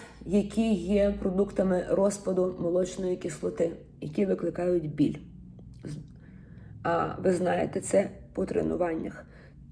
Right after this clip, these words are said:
Молочна кислота, яка скопичується в м'язах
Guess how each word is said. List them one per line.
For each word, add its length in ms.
Молочна 500
кислота, 720
яка 400
скопичується 1080
в 440
м'язах 880